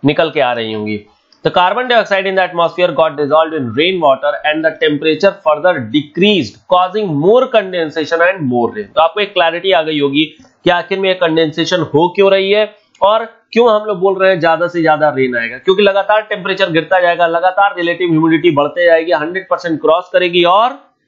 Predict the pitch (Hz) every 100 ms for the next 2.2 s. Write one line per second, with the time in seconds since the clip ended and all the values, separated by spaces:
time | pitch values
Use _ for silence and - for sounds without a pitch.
0 | _ 127 143 143 135 151 139 139 165 220
1 | 143 123 107 104 107 101 104 101 - 147
2 | 175 -